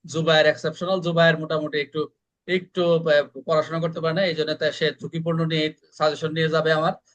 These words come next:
অসুবিধা নেই, আমার, আমার প্রতি কোনো লাডিও ভাঙবে না, <laughs> কিল ঘুষিও নাই, সমস্যা নাই। হ্যাঁ, ওর জন্য ওই সাজেশন। হ্যাঁ, সব মিলায় তাও বলছি, তাও তিরিশটা, চল্লিশটা পারবো না। প্যানেল কোডে দশটা, পিআরবি দশটা,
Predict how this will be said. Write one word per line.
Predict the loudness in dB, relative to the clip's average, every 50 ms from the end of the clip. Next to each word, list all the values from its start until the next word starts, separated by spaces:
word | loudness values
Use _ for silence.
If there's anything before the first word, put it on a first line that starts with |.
| _ _
অসুবিধা | -12 -8 -6 -6 -6 -4 -2 0
নেই, | 0 2
আমার, | 2 0 -2 -2 -4 -8
আমার | -6 -4 -4 -4
প্রতি | -4 _ _ -8
কোনো | -6 -4 -4 -4 -6 -6 _ _ _ _ _ -2
লাডিও | 2 2 4 4 4 6
ভাঙবে | 4 4 2 2 0 2
না, | 2 2 2 0 -4 -8 -8 -10 _ _ _ _ _ _
<laughs> | -10 -10 -10 -6 -2 0 0 0 -2 -6 _ _ _ _ _ _ _
কিল | -6 -4 -4 -4
ঘুষিও | -4 -4 0 0 2 2
নাই, | 2 0 -2
সমস্যা | -2 -2 -4 -4 -4 -4 -4
নাই। | -4 -4 -6 -6 _ _ _ _ _ _ _ _ _ _
হ্যাঁ, | 0 2 2 2 2 0 -2
ওর | -2 0 2 2 4 2 0 0
জন্য | -2 -2 0 2
ওই | 0 0
সাজেশন। | 0 0 -2 -2 -4 -6 -8 -10 -10 -12 _ _ _ _ _ _ _ -2
হ্যাঁ, | 0 0 0
সব | 2 2 2 0 2
মিলায় | 0 2 2 4 4 2 2 -2 -6 _ _ -6 -2
তাও | 2 2 2
বলছি, | 2 0 -4 -8 -8 -8 -8
তাও | -4 -2 -2 -2
তিরিশটা, | 0 -2 -4 -4 -4 -2 0 0 0 0 -2 -8 _
চল্লিশটা | -8 -8 -8 -8 -8 -10 -14 -14 -16 -18 -20 _ -20 -20 -8 _
পারবো | 0 0 0 0 -4 -6
না। | -6 -8 -8 -12 _ _ _ _ _ _
প্যানেল | _ 0 0 0 0 -2
কোডে | -2 -2 -2 0
দশটা, | 0 0 -2 -2 -4 -6 -6 -6 -10 _ _ _ _ _ _
পিআরবি | 0 2 2 2 2 0 0
দশটা, | 0 -2 -2 -4 -6 -6 -6 -6